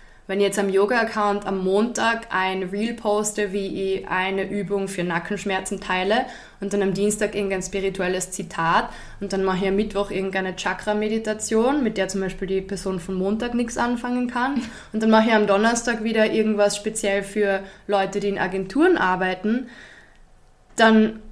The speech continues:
glaube ich, denkt der Laie, okay, ja, aber so fühlt sich ja jeder angesprochen. Der eine fühlt sich halt am Montag angesprochen und der andere am Dienstag. Aber was in der Realität passiert, ist, dass sich irgendwann niemand angesprochen fühlt, weil genauso wie sich die Person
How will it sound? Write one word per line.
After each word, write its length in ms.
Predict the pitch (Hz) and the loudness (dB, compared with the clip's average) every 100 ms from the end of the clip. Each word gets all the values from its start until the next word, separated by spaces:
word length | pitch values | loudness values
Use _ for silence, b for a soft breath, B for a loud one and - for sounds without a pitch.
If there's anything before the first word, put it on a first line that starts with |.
| - - - - - | -20 -20 -20 -20 0
glaube 260 | 220 214 | 4 6
ich, 60 | 240 | 6
denkt 280 | 226 254 - | 6 4 6
der 100 | 220 | 6
Laie, 400 | 196 196 247 220 | 8 8 6 6
okay, 220 | - 247 | 4 2
ja, 100 | 254 226 | 4 4
aber 120 | 196 | 4
so 140 | 233 | 2
fühlt 180 | 220 220 | 0 0
sich 140 | 220 | 2
ja 60 | 208 | 2
jeder 280 | 202 214 175 | 2 2 2
angesprochen. 520 | 185 220 220 254 254 | 0 -4 -2 -2 0
Der 100 | - | 0
eine 180 | 202 202 | 0 0
fühlt 200 | 208 208 | 0 0
sich 160 | 214 | 0
halt 140 | 202 202 | 0 0
am 100 | 196 | -2
Montag 320 | 190 208 214 | -2 -2 -4
angesprochen 440 | 202 196 - 190 202 | -4 -6 -4 -4 -2
und 120 | 190 | -2
der 60 | |
andere 280 | 185 190 196 | 0 -2 -2
am 120 | 180 175 | -4 -2
Dienstag. 460 | 202 220 240 254 | -2 -2 -2 -2
Aber 160 | 214 196 | 0 2
was 200 | 196 - | 0 0
in 160 | 220 | 0
der 140 | 196 180 | 0 0
Realität 480 | 185 180 180 196 208 | -2 -2 0 0 0
passiert, 480 | 185 - 190 202 | -4 -2 -2 -2
ist, 180 | 196 170 | -4 -4
dass 100 | 180 | -4
sich 120 | 175 | -2
irgendwann 320 | 180 175 175 190 | -2 -2 0 2
niemand 280 | 247 220 | 2 2
angesprochen 580 | 170 175 180 - 170 185 | -2 -4 -6 -8 -6 -8
fühlt, 400 | - 190 208 214 | -6 -2 0 0
weil 160 | 185 180 | -2 -2
genauso 580 | 175 180 214 - 214 175 | 0 0 0 0 -2 -2
wie 100 | 196 | -4
sich 220 | 202 175 | -4 -6
die 100 | 196 | -6
Person 580 | 190 185 196 190 190 | -4 -2 0 2 0